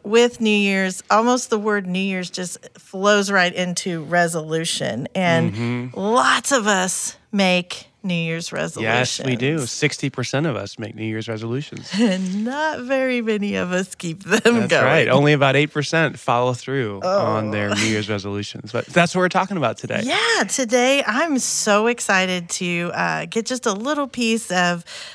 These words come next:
Speaker 1: of, yes, Danny's pastoral care and, yes, Danny's leadership, but, like, we're gonna get to have a little piece of Pastor Danny's life today because
Speaker 2: Mm,
Speaker 1: these
Speaker 2: uh-oh.
Speaker 1: are, uh, <laughs> these are, uh, things that you implement in your life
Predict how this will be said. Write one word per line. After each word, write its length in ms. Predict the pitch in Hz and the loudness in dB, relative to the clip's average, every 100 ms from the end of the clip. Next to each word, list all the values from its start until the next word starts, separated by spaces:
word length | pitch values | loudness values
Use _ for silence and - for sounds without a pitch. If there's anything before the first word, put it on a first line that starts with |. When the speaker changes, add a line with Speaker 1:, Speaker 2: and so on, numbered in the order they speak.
| - | -4
Speaker 1:
of, 120 | 202 202 | -2 2
yes, 460 | 247 262 - - 202 | 4 4 2 -6 -2
Danny's 380 | 208 202 196 - | 2 2 2 -2
pastoral 580 | 180 160 - 226 233 240 | -4 -4 -4 -2 -2 -2
care 420 | 240 226 220 214 | 0 2 4 2
and, 160 | 170 170 | 0 0
yes, 320 | 202 226 220 | 2 2 0
Danny's 380 | - 185 175 165 | -2 -2 -2 -2
leadership, 480 | 185 196 190 185 175 | -2 -2 -2 -4 -2
but, 180 | 160 - | -4 -2
like, 280 | 185 175 - - - - - | -2 -2 -4 -16 -16 -14 -2
we're 120 | 269 | 0
gonna 140 | 381 269 | 0 -2
get 160 | 254 | -2
to 40 | 202 | 0
have 160 | 220 | 0
a 40 | 185 | 0
little 180 | 196 185 | -4 -6
piece 300 | - 196 - | -8 -8 -8
of 80 | |
Pastor 260 | - 185 180 | -8 -8 -6
Danny's 240 | 175 165 | -4 -4
life 400 | 147 180 285 185 | -2 -2 -2 -4
today 500 | - 151 160 202 143 117 | -8 -4 2 2 2 -2
because 360 | 117 175 165 | -4 -2 -2
Speaker 2:
Mm, 60 | - | -2
Speaker 1:
these 340 | 190 214 214 | -2 -2 -2
Speaker 2:
uh-oh. 80 | 190 | 0
Speaker 1:
are, 400 | 180 185 180 180 - - - | 2 4 4 0 -6 -16 0
uh, 180 | - 190 381 240 180 | 4 4 6 4 4
<laughs> 0 | |
these 440 | 226 202 226 233 - | 2 2 -4 -6 -6
are, 340 | 190 180 175 - - - - | -4 -2 -4 -8 -16 -18 -6
uh, 220 | 180 170 | -4 -2
things 220 | 175 226 220 | -2 -2 0
that 100 | 185 | 0
you 260 | 226 269 | 0 0
implement 640 | 247 220 214 196 185 170 - | 2 0 0 -2 0 -2 -2
in 460 | 180 180 180 185 - | 0 0 0 -2 -4
your 260 | 208 190 | -2 0
life 120 | 180 | 0